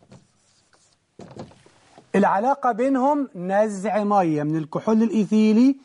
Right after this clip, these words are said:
يعني لما أشيل منه اتش تو او يتحول لإيثيلين. يبقى إذن أول نقطة عايزك تاخد بالك منها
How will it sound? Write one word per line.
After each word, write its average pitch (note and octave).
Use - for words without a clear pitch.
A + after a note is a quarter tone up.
يعني E3
لما E3+
أشيل G3+
منه G#3+
اتش G#3+
تو G#3
او A#3
يتحول F3
لإيثيلين. B2
يبقى D3+
إذن G3
أول A3+
نقطة A3
عايزك F3+
تاخد G3
بالك G3
منها G#3+